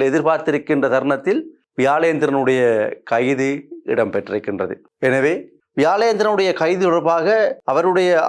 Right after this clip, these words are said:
ஆதரவாளர்கள் பல கருத்துக்களை சமூக வலைத்தளங்களிலே பகிர்ந்து கொண்டிருக்கின்றார்கள். "மடியில் கனமில்லை என்றால் வழியில் பயம் ஏன்?" என்று சொல்லி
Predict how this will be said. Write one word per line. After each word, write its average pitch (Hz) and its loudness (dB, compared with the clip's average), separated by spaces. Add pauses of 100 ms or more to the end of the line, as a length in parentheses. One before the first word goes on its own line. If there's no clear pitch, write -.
ஆதரவாளர்கள் 175 0 (480)
பல 262 0
கருத்துக்களை 170 0 (200)
சமூக 180 -2
வலைத்தளங்களிலே 139 0 (100)
பகிர்ந்து 123 0
கொண்டிருக்கின்றார்கள். 101 -2 (400)
"மடியில் 226 -2 (600)
கனமில்லை 170 0 (100)
என்றால் 160 0 (460)
வழியில் 165 0 (360)
பயம் 147 0 (420)
ஏன்?" 139 2
என்று 113 -4
சொல்லி 113 0